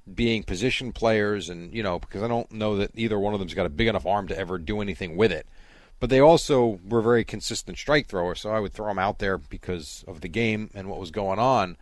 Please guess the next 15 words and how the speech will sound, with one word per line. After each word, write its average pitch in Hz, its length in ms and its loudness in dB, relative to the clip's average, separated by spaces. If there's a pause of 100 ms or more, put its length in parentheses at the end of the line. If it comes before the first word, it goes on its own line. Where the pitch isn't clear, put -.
(460)
And 117 100 2
it's 131 160 2
my 131 100 2
biggest 131 380 4
fear 151 360 2
for - 180 -2
any 175 240 4
kid 123 200 2
out 78 240 0
there, 76 300 -8 (240)
let 123 140 4
alone 131 240 6
a 110 40 -2
major 107 340 -2
leaguer, 95 440 -2